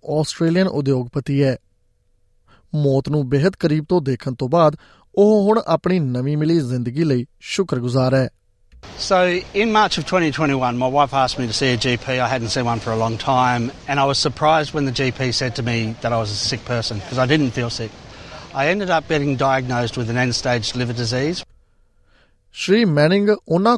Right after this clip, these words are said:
Speaker 1: ਕੁਝ ਸੌ ਕੁ ਆਸਟ੍ਰੇਲੀਅਨ ਨਾਗਰਿਕਾਂ ਵਿੱਚੋਂ ਇੱਕ ਹੋਣ ਲਈ ਖੁਸ਼ਕਿਸਮਤ ਨੇ, ਜਿਨ੍ਹਾਂ ਨੂੰ ਹਰ ਸਾਲ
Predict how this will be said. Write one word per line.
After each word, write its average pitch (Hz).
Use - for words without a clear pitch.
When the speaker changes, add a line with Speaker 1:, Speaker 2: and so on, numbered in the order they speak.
Speaker 1:
ਕੁਝ 175
ਸੌ 165
ਕੁ 175
ਆਸਟ੍ਰੇਲੀਅਨ 139
ਨਾਗਰਿਕਾਂ 131
ਵਿੱਚੋਂ 139
ਇੱਕ -
ਹੋਣ 147
ਲਈ 143
ਖੁਸ਼ਕਿਸਮਤ 151
ਨੇ, 160
ਜਿਨ੍ਹਾਂ 185
ਨੂੰ 247
ਹਰ 165
ਸਾਲ 190